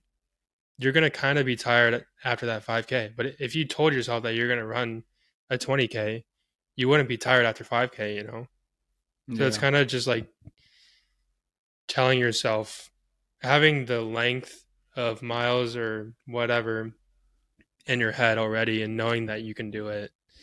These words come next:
Speaker 1: Even when you feel, like, really bad, you have to have some sort of faith in yourself to not quit.
Speaker 2: Mm-hmm. Mm-hmm.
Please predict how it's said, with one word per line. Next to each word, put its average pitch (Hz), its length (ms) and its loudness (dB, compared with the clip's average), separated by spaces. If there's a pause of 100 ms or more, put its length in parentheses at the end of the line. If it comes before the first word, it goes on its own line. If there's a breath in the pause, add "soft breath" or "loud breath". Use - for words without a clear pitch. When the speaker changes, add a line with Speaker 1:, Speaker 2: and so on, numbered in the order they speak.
(300 soft breath)
Speaker 1:
Even 156 360 8
when 143 120 2
you 123 100 -2
feel, 117 200 -4
like, 110 160 -4 (240)
really 120 220 -2
bad, 110 340 -2
you 107 120 -8
have 110 140 -6
to 117 100 -8
have 110 320 -6 (720 soft breath)
some 135 320 2
sort 123 380 2
of 113 320 -4 (220)
faith 123 400 0
in 113 60 -6
yourself 107 720 -8 (640)
to - 100 -4
not 107 200 0
quit. 107 280 0
Speaker 2:
Mm-hmm. 123 880 -4
Mm-hmm. 113 280 -2